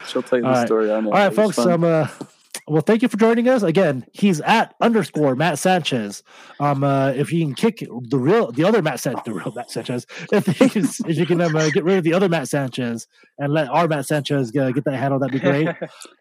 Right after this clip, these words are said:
Speaker 2: Uh,
Speaker 1: Hashtag
Speaker 2: follow his
Speaker 1: report Matt
Speaker 2: <laughs>
Speaker 1: Sanchez.
Speaker 2: follow him, uh, his, um, uh, podcast at the Jazz, at Jazz Podcasts. Um, uh, it's the Jazz Podcast. It can be found on Apple, Spotify, anywhere you can find podcasts, really. Um, uh,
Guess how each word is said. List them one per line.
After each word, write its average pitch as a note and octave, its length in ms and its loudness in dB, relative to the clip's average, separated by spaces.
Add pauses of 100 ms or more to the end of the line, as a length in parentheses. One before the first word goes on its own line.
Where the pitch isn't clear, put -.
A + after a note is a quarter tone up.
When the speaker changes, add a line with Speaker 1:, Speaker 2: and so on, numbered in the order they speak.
Speaker 2:
Uh, C#3+ 240 0
Speaker 1:
Hashtag D#3+ 120 6
Speaker 2:
follow E3 280 4
his D3 60 0 (180)
Speaker 1:
report D#3 300 4 (320)
Matt B2+ 340 0
Speaker 2:
<laughs> - 80 -16
Speaker 1:
Sanchez. A#2 560 -4 (300)
Speaker 2:
follow F3 380 2
him, F3+ 100 0
uh, F3+ 100 4
his, D#3 320 0
um, D#3+ 160 0
uh, D#3+ 80 2 (100)
podcast D#3+ 480 0
at D#3 220 0 (100)
the C#3 120 0
Jazz, D3+ 480 -2 (200)
at D#3+ 320 0
Jazz D3+ 440 -2 (200)
Podcasts. C#3 680 -4 (380)
Um, C3 160 -2
uh, C#3 40 0
it's C#3 260 -2
the D3+ 100 0
Jazz D#3 440 0 (100)
Podcast. E3+ 460 0
It - 100 -20
can C3+ 140 -4
be C3+ 80 -2
found C#3+ 240 -2
on B2+ 160 -4
Apple, C#3+ 400 -2 (120)
Spotify, D3 520 -4 (240)
anywhere F#3+ 260 2
you B2 60 -2
can A2+ 80 -8
find C3 200 -4
podcasts, C3+ 520 -6
really. G#3+ 340 0 (580)
Um, C#3+ 220 -2
uh, B2+ 380 -2